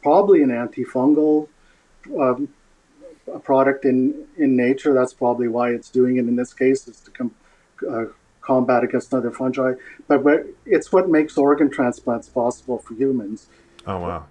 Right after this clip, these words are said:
Speaker 1: You know, which is <laughs> certainly not the intention of, of the fungus. But, but anyway, this has a bi-, been one of the most successful antibiotics apart from penicillin that
Speaker 2: Yeah.
Speaker 1: fungi, because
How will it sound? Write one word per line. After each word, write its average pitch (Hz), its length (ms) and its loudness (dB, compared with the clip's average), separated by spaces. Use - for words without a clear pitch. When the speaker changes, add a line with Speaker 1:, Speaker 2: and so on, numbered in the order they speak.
Speaker 1:
You 208 120 2
know, 127 120 4
which 127 240 2
is - 60 -20
<laughs> - 100 -18
certainly 202 320 0
not 170 240 2
the 131 120 2
intention 120 560 -2
of, 113 160 -10
of 131 140 0
the 143 60 -14
fungus. 143 440 2
But, 127 200 -2
but 147 140 6
anyway, 143 380 4
this 156 200 -2
has 151 160 -2
a 139 80 2
bi-, 151 120 0
been 151 760 0
one 151 240 4
of 143 180 0
the 143 80 0
most 135 260 0
successful 127 720 -4
antibiotics 127 720 2
apart 123 320 -4
from 117 120 -8
penicillin 117 640 -6
that 117 140 -12
Speaker 2:
Yeah. 98 440 0
Speaker 1:
fungi, 120 440 -2
because 127 420 -2